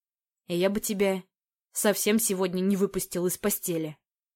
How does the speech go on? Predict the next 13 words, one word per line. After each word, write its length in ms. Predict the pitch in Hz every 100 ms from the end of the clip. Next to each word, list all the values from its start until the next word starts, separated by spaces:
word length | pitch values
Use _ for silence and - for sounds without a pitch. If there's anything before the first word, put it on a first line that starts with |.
| _
сладко 500 | - - 202 285 302
прошептал 540 | - 247 233 240 220 214
в 60 |
мое 260 | 208 190 202
ухо, 380 | 269 277 185 160 _ _ -
поглаживая 560 | 262 233 226 208 208
поясницу. 760 | 202 247 285 226 190 - 175 165 _ _ _ _ _ _ _ _ _ _ _ _ _ -
«Но 200 | 175 180
у 60 | 180
тебя 360 | 190 175 208
через 280 | 247 233 202
час 280 | - 196 196
занятия. 680 | 190 185 170 - 170 170